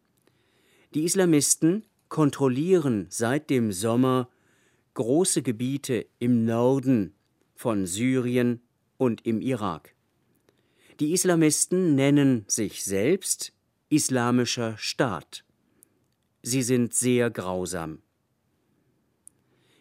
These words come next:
Im Norden von Syrien und im Norden vom Irak leben viele Kurden. Einige von ihnen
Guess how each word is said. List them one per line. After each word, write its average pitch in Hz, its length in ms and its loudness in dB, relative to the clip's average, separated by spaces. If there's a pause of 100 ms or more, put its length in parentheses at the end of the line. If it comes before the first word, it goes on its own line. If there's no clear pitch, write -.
(140)
Im 135 320 4
Norden 139 560 0
von 110 340 -4
Syrien 127 800 -2 (300)
und 131 200 -2
im 107 200 0
Norden 120 560 0
vom 101 300 -4
Irak 95 600 -6 (520)
leben 117 460 0
viele 127 480 -2
Kurden. 98 640 -4 (800)
Einige 127 460 2
von 147 220 -2
ihnen 156 520 -2